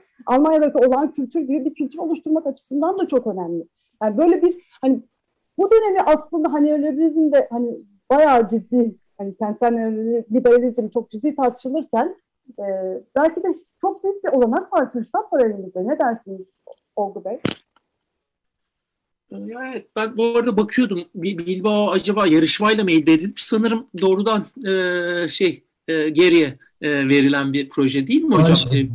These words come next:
Speaker 2: yanlış
Speaker 3: tabii, tabii.
Speaker 2: söylemeyin.
Speaker 3: Tabii,
Speaker 2: Ha.
Speaker 3: spa-, ya bu, bunun için sipariş edilmiş. Yani
Speaker 2: Evet,
Speaker 3: böyle bir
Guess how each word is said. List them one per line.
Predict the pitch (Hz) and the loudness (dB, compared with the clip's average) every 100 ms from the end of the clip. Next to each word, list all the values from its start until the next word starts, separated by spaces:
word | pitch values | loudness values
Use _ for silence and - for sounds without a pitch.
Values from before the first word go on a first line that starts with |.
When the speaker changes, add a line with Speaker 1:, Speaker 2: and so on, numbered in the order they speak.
| - - _ 131 | -10 -16 _ -6
Speaker 2:
yanlış | 156 135 113 | -4 -2 0
Speaker 3:
tabii, | 143 - | 0 0
tabii. | - - | -8 -12
Speaker 2:
söylemeyin. | - 156 151 123 - | -10 -4 0 -2 -4
Speaker 3:
Tabii, | - | -4
Speaker 2:
Ha. | - | 2
Speaker 3:
spa-, | 139 | 4
ya | 151 185 | 6 6
bu, | 202 165 | 4 4
bunun | 190 190 | 6 6
için | - 156 | 4 0
sipariş | - 131 120 117 | 2 0 0 -2
edilmiş. | 113 110 110 104 - 117 | -2 -2 -2 -6 -4 -2
Yani | 113 | 0
Speaker 2:
Evet, | 117 | 2
Speaker 3:
böyle | |
bir | 131 | 2